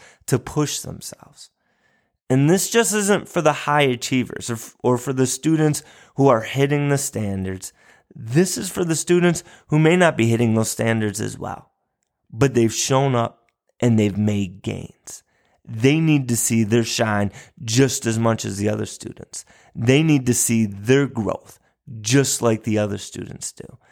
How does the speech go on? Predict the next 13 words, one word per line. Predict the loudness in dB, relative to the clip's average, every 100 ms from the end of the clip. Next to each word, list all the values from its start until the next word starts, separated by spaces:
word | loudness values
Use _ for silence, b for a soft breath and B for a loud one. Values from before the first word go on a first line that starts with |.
| b b
They | 2 4
need | 4 4
to | 2
be | 2
celebrated | 2 2 2 2 0 -2 -4
like | -8 -10 -10
those | -10 -10
other | -10 -12
students. | -14 -14 -16 -16 -18 -20 b b b b b
So | -2 0
take | 0 -6 0 0 2
that | 2 0
time | -4 0 4 4 4 2 -2